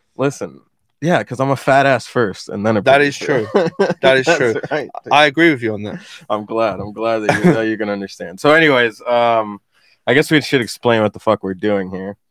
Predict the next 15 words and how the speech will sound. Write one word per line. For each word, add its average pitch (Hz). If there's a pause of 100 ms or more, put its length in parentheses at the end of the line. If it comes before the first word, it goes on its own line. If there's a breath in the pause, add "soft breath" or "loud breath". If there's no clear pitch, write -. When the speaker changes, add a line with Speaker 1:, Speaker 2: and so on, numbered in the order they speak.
(500 loud breath)
Speaker 2:
I, 123
Speaker 1:
Uh, 107 (160)
Speaker 2:
okay, 127
can 120
I 123
Speaker 1:
wh-, 117 (200)
yeah, 135
Speaker 2:
take 151
Speaker 1:
no, 196
Speaker 2:
the -
Speaker 1:
why 220
don't -
you 240
explain 151
what 131